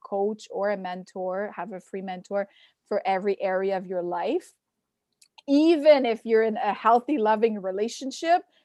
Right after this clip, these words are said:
there's gonna be times where you need that professional help or that mentorship. And that's amazing because you make it important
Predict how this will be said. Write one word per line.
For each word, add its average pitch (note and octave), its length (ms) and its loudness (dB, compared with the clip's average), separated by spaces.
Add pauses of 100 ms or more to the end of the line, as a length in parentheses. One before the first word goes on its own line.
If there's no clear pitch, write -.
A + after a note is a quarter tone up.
(120)
there's C4+ 260 6
gonna D4+ 220 2
be C4+ 160 0
times B3+ 540 0
where C#4 180 2
you C#4+ 260 -2
need C4 380 -2
that C4 240 0
professional B3+ 680 -2
help A#3 320 0
or C4+ 100 2
that C4 220 0
mentorship. C4 720 -2 (180)
And A#3+ 240 -2
that's A#3+ 400 2
amazing B3 800 -2 (420)
because A3+ 560 -2
you A#3+ 400 -4
make A3+ 280 -4
it A3 100 0
important G#3 760 -2